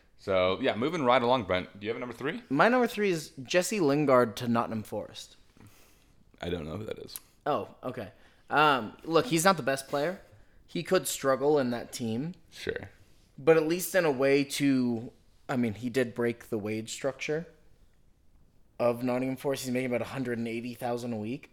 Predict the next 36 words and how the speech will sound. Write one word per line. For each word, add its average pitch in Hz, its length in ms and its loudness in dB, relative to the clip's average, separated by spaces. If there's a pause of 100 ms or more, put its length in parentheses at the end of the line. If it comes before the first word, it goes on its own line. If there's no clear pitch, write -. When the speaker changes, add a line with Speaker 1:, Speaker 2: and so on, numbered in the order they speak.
(100)
Speaker 1:
<laughs> 110 40 -10
Oh - 260 -8
my 120 140 -2 (140)
gosh. - 380 -14 (500)
Speaker 2:
Yeah, 110 300 -2
which 139 300 0
is 156 180 2
tough. 120 340 -4 (200)
But 147 180 2
it's 147 140 -4
a 139 40 4
one-year 165 440 2
contract, 110 600 -8
and 127 80 -2
I 123 80 2
think 151 180 -6
it's - 100 -4
a 147 40 0
gamble 120 480 0
worth 104 340 -2
taking 120 360 -6
for 127 140 -8
Forest 127 460 -2
to - 80 -12 (120)
add 120 320 0
somebody 120 420 -4
who's 120 340 -8 (720)
a 151 60 0
top - 540 4
eight 131 340 0
team 120 460 0
quality 110 720 2
player 107 720 -4 (200)
into 117 360 -2
your 104 260 0
team. 110 520 -4